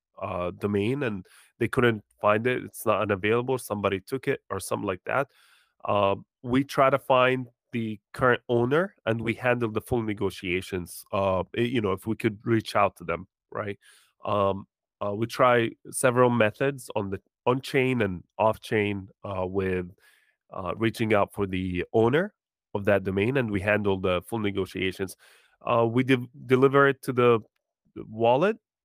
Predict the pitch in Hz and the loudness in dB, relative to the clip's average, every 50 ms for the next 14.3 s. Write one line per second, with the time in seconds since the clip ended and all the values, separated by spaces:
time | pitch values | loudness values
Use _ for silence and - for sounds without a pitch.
0 | - 110 107 107 104 104 110 110 107 113 110 107 107 107 - _ - 117 104 98 | -8 -6 -4 -4 -4 -4 -4 0 2 4 4 4 4 0 -2 _ -4 -2 0 0
1 | 92 95 101 107 - - - 135 127 120 - - 131 117 107 101 107 110 107 - | -2 -2 -2 -6 -6 0 2 2 2 2 0 -4 -6 -6 -2 0 0 0 0 0
2 | - 147 151 151 - - - - - _ _ _ - 113 107 104 104 - - - | -4 -6 -6 -6 -10 -14 -14 -16 -16 _ _ _ -4 -2 -2 -2 -4 -6 -6 -4
3 | 139 135 - - - - - 120 120 101 98 92 90 - - - 117 120 - - | -4 -4 -6 -10 -14 -12 -10 -8 -4 -4 -2 -4 -4 -6 -4 -6 -4 -4 -6 -12
4 | - _ - 110 101 98 98 101 98 98 95 92 - - - 104 104 107 - - | -10 _ -2 0 0 2 2 0 -2 -2 -4 -6 -6 -2 2 2 2 2 0 -4
5 | 139 147 160 - _ _ _ - - _ _ - - 120 113 113 117 - - 165 | -6 -6 -6 -8 _ _ _ -20 -20 _ _ -4 2 2 2 2 2 0 -2 -2
6 | 185 196 180 - - - - - 107 95 95 - - 117 113 107 104 104 95 92 | -2 -2 -6 -12 -14 -10 -4 -2 0 0 0 2 2 2 4 4 4 4 4 2
7 | - - - 98 95 98 98 98 92 90 87 - 95 85 82 80 80 - _ - | 0 -2 -6 -4 -4 -2 -2 -2 -4 -4 -6 -6 -4 -4 -4 -4 -6 -10 _ -20
8 | _ _ - 139 127 139 135 - - 147 139 127 117 101 107 - - 131 123 - | _ _ -8 -4 -2 -2 0 0 -2 -4 -4 -4 -6 -6 -4 0 2 2 2 2
9 | 131 120 - - 120 117 120 131 - - - 127 123 120 - - 151 - _ _ | 2 2 4 6 4 6 4 0 -4 -2 0 0 0 0 -2 -8 -20 -20 _ _
10 | _ - 117 117 113 107 117 117 - 107 113 120 - - 147 139 131 117 107 104 | _ -6 -4 -4 -2 -2 -2 0 2 2 2 2 0 0 -2 -2 -2 -2 -2 -2
11 | 101 104 104 107 104 - - 127 120 127 139 147 156 151 131 123 107 - - - | 0 0 0 -2 -4 -6 -6 -6 -4 -4 -4 -6 -6 -6 -6 -6 -6 -4 -2 -2
12 | 147 165 175 175 180 170 165 156 143 127 117 110 104 104 110 101 98 98 - - | 0 0 -2 -2 -4 -2 0 0 0 0 -2 -2 -4 -2 0 0 0 0 -2 0
13 | - 123 120 120 - 117 107 - - - 113 113 - - 151 156 151 131 113 104 | 2 2 2 0 -2 -8 -10 -10 -8 -8 -8 -8 -6 -6 -6 -4 0 2 2 2
14 | 101 104 104 104 104 | 4 4 2 0 0